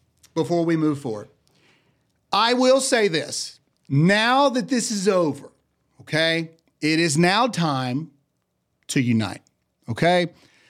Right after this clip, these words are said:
For every DeSantis supporter, I said this last week too. I offered my hand like this. And I said, I texted a couple congressmen yesterday, yesterday morning before the announcement, and I said, "I give him forty-eight hours before he drops out."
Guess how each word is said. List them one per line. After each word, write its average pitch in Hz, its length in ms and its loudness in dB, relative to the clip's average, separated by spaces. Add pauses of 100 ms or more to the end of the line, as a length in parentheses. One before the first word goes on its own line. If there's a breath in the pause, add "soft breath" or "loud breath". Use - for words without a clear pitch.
(140 soft breath)
For 147 340 -2
every 277 480 2
DeSantis 269 640 -2
supporter, 247 680 0
I 294 220 2
said 339 340 0
this 320 240 0
last 320 320 0
week 240 240 -2
too. 247 380 0 (220 loud breath)
I 175 160 0
offered 277 500 2
my 262 200 4
hand 208 400 2
like 185 240 2
this. 165 460 -2 (600)
And 156 180 2
I 214 200 2
said, 156 600 2
I 180 140 0
texted 226 480 -2
a 175 60 -2
couple 185 240 0
congressmen 156 840 0
yesterday, 139 640 -2 (340 soft breath)
yesterday 233 400 2
morning 196 300 2
before 180 200 0
the 175 80 2
announcement, 156 460 0
and 143 100 0
I 170 120 2
said, 165 240 0
"I 147 80 2
give 156 180 0
him 139 100 0
forty-eight 160 440 0
hours - 320 -6
before 135 180 -4
he 117 60 -4
drops 107 280 -4
out." - 220 -12